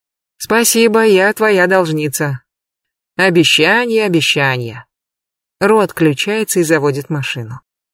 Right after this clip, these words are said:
Тоша вглядывается через лобовое стекло в конец тупика, на начало тропы, исчезающей среди высоких густых деревьев.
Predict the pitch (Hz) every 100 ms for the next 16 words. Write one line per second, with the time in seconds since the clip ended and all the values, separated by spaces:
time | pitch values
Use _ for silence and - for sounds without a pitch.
0 | _ - 190 185 165 139 156 147 151 143
1 | 156 - 156 151 160 151 147 156 139 160
2 | 156 175 - 156 156 143 - 147 143 -
3 | 190 202 _ _ 175 180 156 165 156 147
4 | - 143 - 180 190 135 - 151 135 165
5 | 156 - 147 - 165 147 147 - 180 -
6 | 156 143 151 - 139 135 160 156 120 117
7 | 123 -